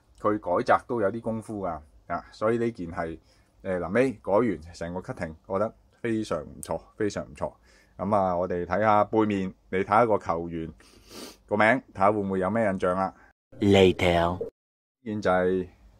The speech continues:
Speaker 1: 誒，田內勇太，太陽隊波衫嘅背面啦，嚇。噉啊，見到有太陽隊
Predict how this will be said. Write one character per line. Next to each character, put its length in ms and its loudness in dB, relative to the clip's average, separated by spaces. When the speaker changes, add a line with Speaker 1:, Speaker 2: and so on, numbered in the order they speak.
Speaker 1:
誒， 220 -2
田 200 -8
內 80 2
勇 280 2
太， 240 6
太 240 -2
陽 220 -6
隊 140 0
波 200 0
衫 180 0
嘅 100 0
背 180 -4
面 140 -6
啦， 400 -2
嚇。 180 -10
噉 140 -4
啊， 320 -2
見 160 -8
到 140 0
有 200 -2
太 200 -4
陽 100 -10
隊 300 0